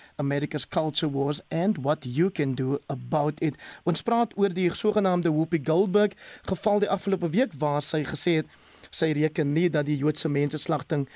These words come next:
uh, met, enigszins met ras te doen gehad het nie, dat het gewoon te doen gehad het met d-, mense se onmenslikheid teenoor die ander. En jy het gesê, Helen, dat jy verskil van, van, uh, Whoopi in, in vele opsigte, maar dat jy glo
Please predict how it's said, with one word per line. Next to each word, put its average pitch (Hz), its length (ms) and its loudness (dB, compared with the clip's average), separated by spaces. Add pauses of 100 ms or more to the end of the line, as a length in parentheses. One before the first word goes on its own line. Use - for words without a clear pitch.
(280)
uh, 147 180 2
met, 139 280 -2
enigszins 160 340 0
met 143 140 -4
ras 147 240 -2
te 208 100 0
doen 190 200 2
gehad 180 260 2
het 185 120 2
nie, 202 100 -2
dat 139 120 0
het 139 240 -4
gewoon 165 460 2 (480)
te 175 120 0
doen 180 200 4
gehad 160 320 2
het 165 180 0
met 147 360 0 (260)
d-, - 420 -12
mense 170 520 4
se - 220 0
onmenslikheid 165 1080 2 (100)
teenoor 151 540 2
die 147 240 2
ander. 170 320 4 (400)
En 196 160 4
jy 196 300 2
het 226 200 2
gesê, 233 460 2
Helen, 202 360 2
dat 180 260 0
jy 165 260 0
verskil 262 500 0
van, 220 300 2 (340)
van, 190 340 2
uh, 160 180 0
Whoopi 185 480 2
in, 175 240 2
in 165 140 0
vele 233 280 2
opsigte, - 480 -2
maar 170 420 2
dat 165 220 -2
jy 160 100 4
glo 202 460 2